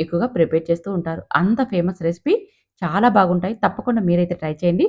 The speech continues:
ముందుగా ఇప్పుడు బియ్యాన్ని శుభ్రపరిచి ఏదైనా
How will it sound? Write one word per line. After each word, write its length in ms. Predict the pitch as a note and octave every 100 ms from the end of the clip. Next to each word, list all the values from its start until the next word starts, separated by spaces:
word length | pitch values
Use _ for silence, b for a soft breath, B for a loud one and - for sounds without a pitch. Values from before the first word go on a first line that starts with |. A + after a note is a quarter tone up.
| -
ముందుగా 320 | F#3+ F#3+ G3+ B4 - _ _ _ _ _ _ _ _ -
ఇప్పుడు 240 | A3+ E4+ B4+ G#3
బియ్యాన్ని 360 | G#3 G#3+ G#3+ G#3+
శుభ్రపరిచి 640 | D#3+ E3+ E3+ E3+ - F#4 C5 -
ఏదైనా 340 | - F3 F3+